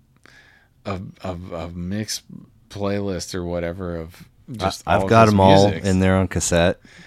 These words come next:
Speaker 2: if you, if you need to borrow
Speaker 1: Nice.
Speaker 2: those. But I, I believe Burnin'
Speaker 1: Yeah.
Speaker 2: is actually the Wailers. You know, it, it doesn't specifically say Bob.
Speaker 1: Yeah.
Speaker 2: And then the rest of 'em do.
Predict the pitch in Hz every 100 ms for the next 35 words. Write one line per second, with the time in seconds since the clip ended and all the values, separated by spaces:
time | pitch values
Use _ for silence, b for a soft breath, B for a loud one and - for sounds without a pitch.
0 | - 87 92 85 85 - 80 92 90 85
1 | 170 85 87 85 B B - 101 95 -
2 | 101 - 101 82 98 95 104 95 95 87
3 | 90 95 107 - - _ _ 120 104 95
4 | 92 87 90 87 - 90 85 76 - -
5 | 76 - _ - 80 80 82 87 95 98
6 | - - 87 82 82 80 78 78 90 85
7 | - - - - - 95 - - 90 -
8 | 87 85 90 87 87 82 98 87 90 -
9 | 92 95 87 80 85 - 92 87 85 87
10 | 95